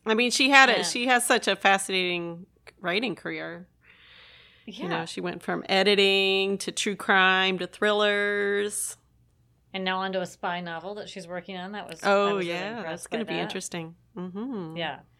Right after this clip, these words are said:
Speaker 2: So if you haven't listened to the podcast yet, you really need to. It was Corks and Conversation, uh, with Carla Norton, episode, was it
Speaker 1: I think
Speaker 2: nine?
Speaker 1: it was Corks and Conversation number nine. Yeah.
Speaker 2: Nine. So that's pretty
Speaker 1: Woo-hoo.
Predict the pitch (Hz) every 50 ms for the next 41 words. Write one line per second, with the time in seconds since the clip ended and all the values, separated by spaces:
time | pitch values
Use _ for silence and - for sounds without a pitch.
0 | _ - - - - - 226 233 262 220 233 277 285 294 320 247 262 262 262 262
1 | 285 254 226 240 240 240 214 202 208 202 - - 156 156 - - - 160 156 147
2 | 147 151 - - 170 165 160 170 214 220 214 220 208 190 175 175 175 - - 151
3 | 147 156 156 156 156 - - - 262 262 262 - - 226 214 - 214 202 196 190
4 | 185 - - 196 190 185 - 208 190 185 185 180 185 185 185 _ _ _ _ _
5 | _ _ _ _ _ _ _ _ - 180 175 165 170 170 - - - 247 254 254
6 | 269 254 233 214 214 - 220 214 208 208 - - 226 - 294 285 - - 240 226
7 | 220 220 220 220 220 220 208 233 214 - _ _ _ _ _ _ _ _ _ _
8 | - 196 180 208 196 196 208 - - - 539 415 277 233 220 - - 254 247 247
9 | 254 - - 214 208 - 214 202 202 196 196 - 208 196 196 - - 180 170 170
10 | 175 180 185 185 180 180 170 170 165 165 170 170 175 190 202 190 180 170 165 -
11 | 196 196 175 180 190 202 196 202 190 170 180 180 175 165 165 165 175 185 185 180
12 | 175 160 147 139 127 127 _ _ _ _ _ - - 208 214 254 381 381 - 220
13 | 214 330 403 254